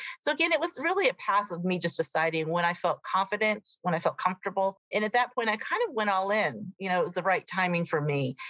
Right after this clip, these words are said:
And I would say, again, I was much later in my career when I decided to do more leadership activities. I'd always sprinkled some things here and there. Um, but I think that that was perfect for me, was that I found,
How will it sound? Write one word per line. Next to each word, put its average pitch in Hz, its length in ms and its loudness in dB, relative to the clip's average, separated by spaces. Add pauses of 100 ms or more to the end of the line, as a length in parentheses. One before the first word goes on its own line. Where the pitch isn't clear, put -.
(200)
And 226 100 0
I 226 40 0
would 233 120 -2
say, 240 200 0 (200)
again, 202 580 -2 (120)
I 196 80 4
was 185 220 -2
much - 360 -2
later 185 320 2
in 208 60 0
my 208 140 0
career 202 440 0
when 190 140 -2
I 160 200 0 (120)
decided 170 440 0
to 180 60 -4
do 180 360 0
more 170 160 2
leadership 165 500 0
activities. 175 920 -2
I'd 190 120 -2
always 240 260 0
sprinkled 190 460 -2
some 185 100 0
things 180 260 0
here 175 200 0
and 175 180 0
there. 175 220 0 (420)
Um, 185 340 0
but 240 140 4
I 247 80 10
think 302 200 0
that 320 140 0
that 220 280 4
was 190 280 -6
perfect 180 280 2
for 170 100 4
me, 135 340 2
was 165 140 0
that 147 140 2
I 156 80 2
found, 170 440 0